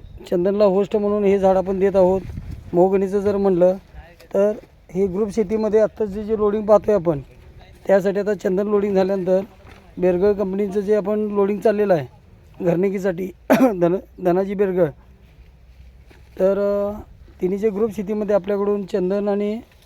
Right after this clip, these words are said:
त्याचबरोबर मोहगणी घेतलेली आहे, तर हे लोडिंग चाललेलं आहे, बघू शकतो आपण. तुम्हाला तर माहिती आहे आपला विशेष भारी महाराष्ट्रातील सर्वात मोठी पस्तीस एकरात नर्सरी,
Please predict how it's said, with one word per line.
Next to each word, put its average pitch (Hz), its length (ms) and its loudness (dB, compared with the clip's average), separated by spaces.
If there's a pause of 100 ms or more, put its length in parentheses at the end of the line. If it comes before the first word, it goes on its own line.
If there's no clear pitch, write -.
(500)
त्याचबरोबर 196 520 0
मोहगणी 202 380 2
घेतलेली 185 340 -2
आहे, 185 360 0
तर 175 60 -4
हे 190 140 2
लोडिंग 190 260 0
चाललेलं 196 380 -2
आहे, 196 120 0
बघू 175 220 -2
शकतो 185 240 -4
आपण. 196 380 -2 (680)
तुम्हाला 185 220 0
तर 196 80 0
माहिती 202 220 0
आहे 180 80 -2
आपला 196 100 0
विशेष 190 260 0
भारी 185 260 4
महाराष्ट्रातील 190 640 -2
सर्वात 180 320 2
मोठी 190 220 -4
पस्तीस 190 320 -8
एकरात 190 240 -2
नर्सरी, 175 380 -4